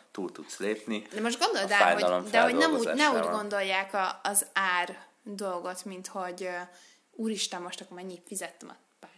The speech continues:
Speaker 1: Hát
Speaker 2: Trapper
Speaker 1: nyilván nem
Speaker 2: utána.
Speaker 1: így gondolják, bár ez is része.
Speaker 2: Hanem, hanem arról van szó, hogyha mondjuk azt mondjuk, hogy együtt szembenézünk azzal, hogy a férjem megcsalt,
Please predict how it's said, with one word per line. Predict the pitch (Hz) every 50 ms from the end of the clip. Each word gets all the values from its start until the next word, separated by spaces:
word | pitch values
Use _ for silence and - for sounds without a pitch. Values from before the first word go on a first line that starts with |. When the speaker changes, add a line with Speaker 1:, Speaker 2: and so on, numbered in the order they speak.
| - -
Speaker 1:
Hát | - 196
Speaker 2:
Trapper | 170 170 - - 233
Speaker 1:
nyilván | 269 165 90 80 82
nem | - 220 214 214
Speaker 2:
utána. | 220 233 247
Speaker 1:
így | 240
gondolják, | - 87 85 82 85 85 87 95 101 107 110
bár | 104 104 107 107
ez | 95 80
is | 80 - -
része. | 85 82 82 - - - 90 92 - - _
Speaker 2:
Hanem, | - - - - 233 220 220 226 226 226 233 233 226 -
hanem | 226 233 240 240 247
arról | 262 247 233 196 175 175 185
van | 185 185 190 190
szó, | - - 220 208
hogyha | 202 196 196 - 208
mondjuk | 202 202 202 202 208 -
azt | 208 202 196 - -
mondjuk, | 196 175 170 180 - -
hogy | 190 190
együtt | 190 185 185 170 170 - - -
szembenézünk | - - - 208 196 185 175 175 165 165 170 175 180 180 175
azzal, | 180 180 175 180 170 151 170 170
hogy | - 175 170
a | 175
férjem | - - 190 180 175 165 160 160
megcsalt, | 165 165 165 - - - 247 269 311 339 339 -